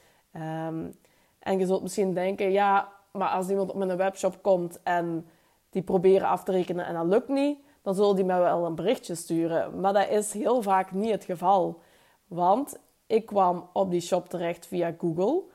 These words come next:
Dat wil zeggen, ehm, meestal toch, dat ik dat bedrijf nog niet kende waar dat, eh, dat product verkocht werd. Hè, dus ik heb nog geen connectie met dat bedrijf. Ik weet ook niet wie dat daarachter zit. Is dat één persoon of meerdere?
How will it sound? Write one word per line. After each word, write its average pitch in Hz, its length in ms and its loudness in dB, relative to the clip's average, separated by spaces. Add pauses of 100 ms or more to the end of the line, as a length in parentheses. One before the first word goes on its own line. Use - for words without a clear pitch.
(280)
Dat 190 180 2
wil 185 160 0
zeggen, 190 480 2 (320)
ehm, 165 440 -8 (260)
meestal 185 640 -4
toch, 247 220 -2 (160)
dat 196 240 2
ik 185 100 0
dat 175 200 -2
bedrijf 185 440 0
nog 180 160 -8
niet 175 280 -4
kende 175 360 -2
waar 254 240 0
dat, 240 200 -4
eh, 233 280 0 (260)
dat 202 260 -2
product 208 340 -2
verkocht 196 480 -4
werd. - 380 -4 (300)
Hè, 196 160 2
dus 262 140 0
ik 196 100 0
heb 190 160 2
nog 180 180 -6
geen 180 200 -2
connectie 165 480 -6
met 220 140 -2
dat 226 120 -2
bedrijf. 196 380 0
Ik 180 100 -12
weet 180 200 0
ook 175 100 -6
niet 180 200 -4
wie 170 120 -2
dat 165 120 -6
daarachter 185 560 -6
zit. 196 260 -2
Is 190 100 -8
dat 156 160 -8
één 170 200 -4
persoon 165 420 -6
of - 160 -16
meerdere? 220 580 -2